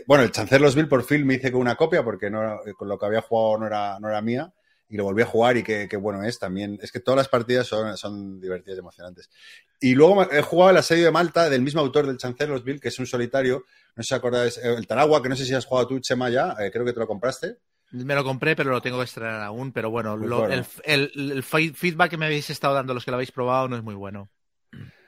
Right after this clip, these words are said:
Speaker 1: Bueno, un poco repetitivo. Y, y bueno, este Asedio de Malta, ta-, a lo mejor tiene alguna cosita más, pero bueno, también le he dado carril. Pero bueno, entretenido, sin más, ¿eh? No, esto, eh,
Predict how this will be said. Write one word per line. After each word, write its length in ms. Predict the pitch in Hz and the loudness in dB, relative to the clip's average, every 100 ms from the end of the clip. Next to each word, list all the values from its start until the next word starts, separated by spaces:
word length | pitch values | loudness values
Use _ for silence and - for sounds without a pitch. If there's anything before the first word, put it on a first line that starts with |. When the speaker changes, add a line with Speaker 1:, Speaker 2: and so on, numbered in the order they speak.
| _ | _
Speaker 1:
Bueno, 400 | - 190 175 135 _ | -8 -2 -2 -2 _
un 220 | 110 123 | -12 -8
poco 180 | 143 135 | -2 0
repetitivo. 360 | 123 107 131 120 | 2 2 4 2
Y, 320 | 117 117 117 | 2 0 0
y 60 | 123 | 0
bueno, 180 | 135 139 | 2 2
este 160 | 135 | 2
Asedio 220 | 151 156 160 | 0 2 2
de 40 | |
Malta, 680 | 165 160 165 165 170 170 - | 2 0 2 2 2 0 -4
ta-, 180 | - - _ _ 85 | -12 -14 _ _ -20
a 40 | |
lo 60 | 104 | -20
mejor 220 | - 143 | -8 -4
tiene 160 | 147 151 | 0 0
alguna 220 | 147 151 | 2 0
cosita 320 | 143 143 143 | -2 0 0
más, 200 | 143 151 | 0 -2
pero 140 | - | 0
bueno, 140 | 117 104 | 0 0
también 200 | 107 120 | -2 0
le 60 | |
he 20 | 117 | 0
dado 100 | 101 | 0
carril. 320 | 95 92 90 | -4 -6 -8
Pero 140 | - 110 | -2 0
bueno, 240 | 120 104 | 0 -2
entretenido, 520 | 120 113 104 120 107 78 | -8 -6 -2 -2 -2 -6
sin 180 | - | -8
más, 220 | 95 87 - | -10 -10 -10
¿eh? 220 | 87 101 | -12 -10
No, 220 | 82 80 | -12 -16
esto, 160 | 82 - | -20 -20
eh, 540 | 78 82 78 85 - | -20 -20 -20 -20 -20